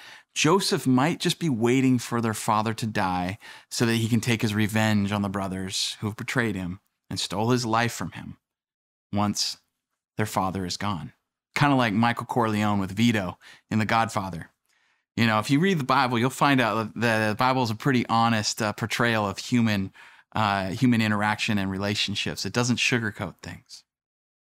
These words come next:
So we're gonna pick up the story here in Genesis chapter fifty, starting in verse fifteen. When Joseph's brothers realized that their father was now dead, they said,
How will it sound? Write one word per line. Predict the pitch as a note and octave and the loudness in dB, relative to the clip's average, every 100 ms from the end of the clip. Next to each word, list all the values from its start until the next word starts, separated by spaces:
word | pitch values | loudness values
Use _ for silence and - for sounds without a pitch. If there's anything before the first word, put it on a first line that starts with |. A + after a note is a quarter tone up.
| - - - | -20 -18 -4
So | - | 2
we're | C#3+ E3+ | 6 6
gonna | F#3+ | 4
pick | - F3+ D#3+ | 2 2 2
up | - | 2
the | B2 | 0
story | - - B2+ A#2+ | 2 2 4 2
here | G2+ G2+ G2 - | 0 -2 -2 -2
in | G#2 G2+ | 2 2
Genesis | G#2 C3+ B2+ - A#2+ - - - - | 4 2 4 2 0 -4 -14 -18 -6
chapter | - C#3 - | -2 0 0
fifty, | D#3 A#2+ - A#2 A2 - | 0 -2 2 0 0 -6
starting | - B2+ A#2+ | -2 2 2
in | A2 | 2
verse | G#2+ G#2 | 0 -4
fifteen. | - G2+ - D3+ C#3+ - - _ _ _ _ _ _ - _ _ _ _ _ _ _ | -4 -6 -4 -2 -2 -6 -14 _ _ _ _ _ _ -20 _ _ _ _ _ _ _
When | A2 A2 | 0 2
Joseph's | D3+ F3 G3 D#3 | 4 2 2 0
brothers | B2+ C3+ A#2+ G#2 | 2 2 2 0
realized | G#2+ B2 D3 B2+ A#2 | 0 2 2 2 0
that | - | -2
their | A2+ | -2
father | - A#2 G#2+ G#2 G2 | 0 2 2 0 -2
was | G2+ G2 | -4 -2
now | G#2+ A2+ B2 | 0 2 0
dead, | G#2+ F#2 F#2+ G#2 - | 0 -6 -8 -12 -4
they | A#2+ | -2
said, | A2 A#2 G#2 | 0 0 -2